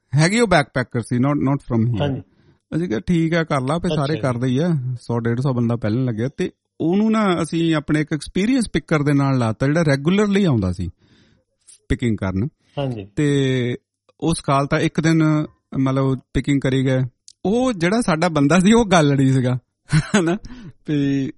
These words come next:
Speaker 2: ਅੱਛਾ।
Speaker 1: ਗੱਲਾਂ ਵਾਲਾ, ਉਹ ਪੰਜਾਬੀ ਨਹੀਂ ਸੀ, ਸੀਗਾ ਤਾਂ ਅਫਰੀਕਨ ਬੈਕਗ੍ਰਾਉਂਡ ਦਾ, ਪਰ ਬਜ਼ੁਰਗ ਸੀਗਾ। ਉਹ ਗੱਲਾਂ ਦਾ ਸ਼ੌਕੀਨ ਸੀਗਾ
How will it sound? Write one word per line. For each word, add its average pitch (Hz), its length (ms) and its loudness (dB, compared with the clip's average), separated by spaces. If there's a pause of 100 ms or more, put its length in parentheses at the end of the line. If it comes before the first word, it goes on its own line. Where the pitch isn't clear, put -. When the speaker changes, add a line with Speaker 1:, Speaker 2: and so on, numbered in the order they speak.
(260)
Speaker 2:
ਅੱਛਾ। 131 180 -4
Speaker 1:
ਗੱਲਾਂ 127 160 0
ਵਾਲਾ, 127 220 -4
ਉਹ 165 300 -2
ਪੰਜਾਬੀ 143 360 2
ਨਹੀਂ 160 120 4
ਸੀ, 175 280 -2
ਸੀਗਾ 131 300 -2
ਤਾਂ 131 220 -2
ਅਫਰੀਕਨ 123 640 -2
ਬੈਕਗ੍ਰਾਉਂਡ 107 480 -4
ਦਾ, 139 100 -4 (960)
ਪਰ 123 140 0
ਬਜ਼ੁਰਗ 107 340 -2
ਸੀਗਾ। 101 300 -4 (560)
ਉਹ 240 300 2
ਗੱਲਾਂ 156 320 4
ਦਾ 156 200 2
ਸ਼ੌਕੀਨ 139 440 0
ਸੀਗਾ 120 300 -4